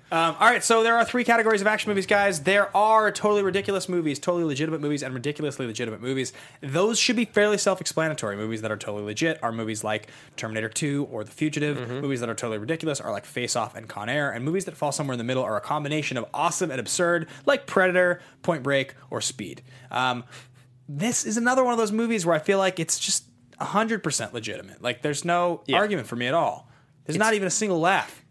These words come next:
Speaker 2: It's a hundred percent legitimate.
Speaker 1: <laughs> This, this is the best, the best Bourne movie. <laughs>
Speaker 2: Yeah.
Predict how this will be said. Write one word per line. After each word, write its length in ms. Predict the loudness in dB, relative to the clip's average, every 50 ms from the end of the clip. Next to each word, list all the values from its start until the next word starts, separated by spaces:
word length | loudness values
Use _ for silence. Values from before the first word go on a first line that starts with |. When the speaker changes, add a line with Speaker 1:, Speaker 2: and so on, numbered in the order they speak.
| _ _ _ _
Speaker 2:
It's 120 | -16 -16
a 40 | -14
hundred 240 | -14 -10 -8 -8 -8
percent 360 | -6 -8 -8 -6 -6 -10 -10 _ -18
legitimate. 400 | -16 -12 -10 -4 -4 -4 -6 -6 -18
Speaker 1:
<laughs> 40 | -20 -20 -20 _ -20 _ _ _ _ _ _ -14
This, 200 | -14 -14 -14 -20 -20 _ -20 -20 _ _ -20 -18
this 160 | -16 -16 -14 -14
is 100 | -16 -16
the 80 | -18 _ _ _
best, 300 | -12 -10 -10 -10 -12 -12
the 60 | -14 -20 _ _ _ _ -4
best 320 | -2 -2 -2 -2 -8 -8 -12
Bourne 240 | -18 -18 -18 -20 -20
movie. 220 | -20 -20 -20 -20 _ -16
<laughs> 80 | -16 -14 -14 -18 -20 -20 -20 -20 _ _ _ -20 -14 -4
Speaker 2:
Yeah. 320 | 2 2 2 2 2 -2